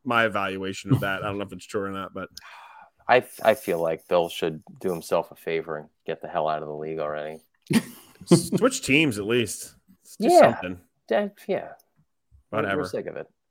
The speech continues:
Speaker 1: Um, you guys think Odell is g-, and, and Aaron Rodgers will end up on the Jets?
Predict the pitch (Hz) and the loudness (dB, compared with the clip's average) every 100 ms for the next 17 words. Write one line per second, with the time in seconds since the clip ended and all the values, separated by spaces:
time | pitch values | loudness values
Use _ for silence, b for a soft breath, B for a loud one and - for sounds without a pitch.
0 | - 135 131 127 117 110 - _ 139 131 | -2 4 4 4 0 -4 -12 _ -4 6
1 | 131 131 165 147 131 127 120 123 127 135 | 6 6 4 4 4 6 8 6 4 0
2 | 135 131 127 127 127 127 131 117 127 135 | 0 0 0 0 2 2 4 4 4 2
3 | 127 120 127 127 123 117 120 - | -2 -2 0 -2 -2 -2 -4 -4